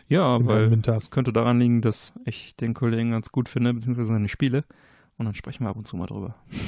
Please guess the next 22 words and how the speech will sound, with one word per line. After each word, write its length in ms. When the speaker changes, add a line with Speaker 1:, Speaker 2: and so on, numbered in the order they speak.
Speaker 1:
<laughs> 100
Speaker 2:
Ja. 360
Er 220
ist 300
auch 260
der 500
Autor 280
der 560
Virtual 640
Light 260
Machine, 500
Speaker 1:
Mhm. 240
Speaker 2:
die 60
Musik 500
visualisiert 880
und 220
dazu 420
den 220
Atari 440
Jaguar 640
und 200
den 560